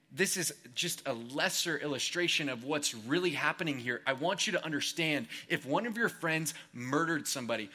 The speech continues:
or one of your friends committed adultery, you would consider those probably unforgivable sins.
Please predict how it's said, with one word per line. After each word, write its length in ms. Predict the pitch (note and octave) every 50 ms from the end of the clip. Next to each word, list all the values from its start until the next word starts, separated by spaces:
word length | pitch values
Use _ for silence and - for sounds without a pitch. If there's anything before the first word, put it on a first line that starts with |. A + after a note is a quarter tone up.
| - - -
or 100 | D3 C#3
one 200 | C3 E3+ G3 A3
of 100 | A3+ F#3
your 120 | G3+ F3
friends 400 | - - D#3+ D#3 D#3 D#3+ D#3 - - - - -
committed 400 | - D#3+ C#3+ C#3+ E3 F3+ F3 E3+
adultery, 680 | D3+ A#2+ A2 B2+ B2 C3 C3+ - - C3+ A#2+ A2 G#2 F#2+ - - - -
you 220 | A#2+ D3 G3 A#3+
would 160 | B3+ B3 F3
consider 480 | - A3 G#3+ F3+ - - G#3 G3 F#3+ F3+
those 260 | E3 D#3+ D3+ D3 -
probably 800 | - - - F#3 F#3 F#3 F#3+ G3 F#3 C#3+ C#3 C#3 C3+ B2+ B2+ A#2 - - - _ _
unforgivable 760 | F3 F3+ G3+ G#3+ F3+ - G3 E3+ D3 F3 F3 D#3+ D3+ C3+ C#3+
sins. 640 | - - - E3 D3 B2 G#2+ G2 F#2 F#2+ - - -